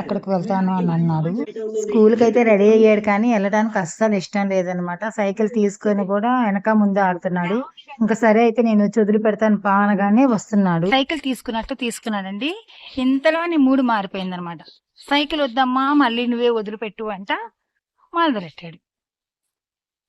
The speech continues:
చెప్పు ఫ్రెండ్స్, హాయ్ చెప్తావుగా ఎప్పుడు. ఎందుకంత డల్ గా ఉన్నా? బొమ్మ దగ్గరికి వెళ్లకుండా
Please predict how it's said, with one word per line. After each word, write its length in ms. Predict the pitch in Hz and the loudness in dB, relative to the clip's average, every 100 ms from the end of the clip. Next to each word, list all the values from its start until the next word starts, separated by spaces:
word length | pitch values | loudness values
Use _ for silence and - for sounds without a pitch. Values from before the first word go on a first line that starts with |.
| _ _ _ _ _ _ _ _ _ _ _ _ | _ _ _ _ _ _ _ _ _ _ _ _
చెప్పు 280 | 277 277 415 480 381 | -6 -6 -2 -2 0
ఫ్రెండ్స్, 300 | 294 294 - | 0 0 0
హాయ్ 140 | 277 294 339 | 0 -2 -6
చెప్తావుగా 420 | - 339 302 262 220 | -6 -4 -2 -4 -6
ఎప్పుడు. 200 | - 208 170 - _ _ _ _ _ _ 277 294 _ 285 277 _ - 277 | -10 -12 -12 -16 _ _ _ _ _ _ -20 -20 _ -20 _ _ -6 -2
ఎందుకంత 340 | 320 320 320 294 | -2 0 -2 0
డల్ 140 | 277 294 | 0 -2
గా 60 | 349 | -2
ఉన్నా? 160 | 370 523 _ _ _ _ _ _ _ _ _ _ _ _ _ _ _ _ _ _ _ _ - 190 | -6 -10 _ _ _ _ _ _ _ _ _ _ _ _ _ _ _ _ _ _ _ _ -8 -2
బొమ్మ 220 | 214 220 254 | 0 0 -2
దగ్గరికి 320 | 214 226 220 | -2 -4 -2
వెళ్లకుండా 400 | 202 202 202 | -4 -4 -4